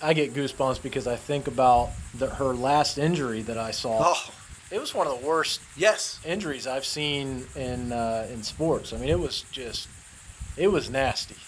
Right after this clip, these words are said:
Speaker 1: It was real, real nasty. And Coach, um,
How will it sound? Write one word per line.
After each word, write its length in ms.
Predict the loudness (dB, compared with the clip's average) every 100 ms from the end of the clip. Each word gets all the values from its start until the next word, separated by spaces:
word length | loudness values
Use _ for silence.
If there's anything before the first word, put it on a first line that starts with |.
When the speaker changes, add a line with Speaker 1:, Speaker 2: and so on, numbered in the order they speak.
| -16 -10
Speaker 1:
It 140 | -8
was 260 | -6 -6 -8 -12 -12 -6
real, 300 | -2 2 0
real 240 | 0 -2 -2
nasty. 500 | -4 -4 -6 -10 -12
And 160 | -10
Coach, 400 | -2 -2 -2 -6 -8
um, 460 | -2 0 0 -2